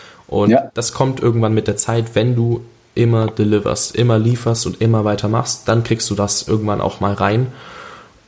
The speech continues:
Speaker 1: Weil anfangs ist es einfach schwer. Das, das versteht jeder, das weiß jeder, das hatte jeder, der damit mal angefangen hat.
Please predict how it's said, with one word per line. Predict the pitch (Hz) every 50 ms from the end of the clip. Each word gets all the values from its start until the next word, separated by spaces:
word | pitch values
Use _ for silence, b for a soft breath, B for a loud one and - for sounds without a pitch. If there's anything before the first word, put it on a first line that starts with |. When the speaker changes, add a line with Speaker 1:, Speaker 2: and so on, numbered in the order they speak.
| - - - - - -
Speaker 1:
Weil | 95 101 110 107 - -
anfangs | - 117 117 117 110 110 -
ist | 98 -
es | 110 - -
einfach | - 101 - - -
schwer. | - - - - 104 104 104 101
Das, | - 98 - - - - -
das | - 101 -
versteht | - - 110 - - 110 107 110
jeder, | 113 113 123 127 123 113
das | 107 104 - -
weiß | - 107 113 110 -
jeder, | 117 110 110 110
das | 107 104 - - -
hatte | 123 - - 107
jeder, | 98 - 107 107 104
der | 98 104
damit | - 101 104 107 107 - -
mal | 107 107
angefangen | 101 104 107 107 - - 101 104 107 104
hat. | 107 113 113 -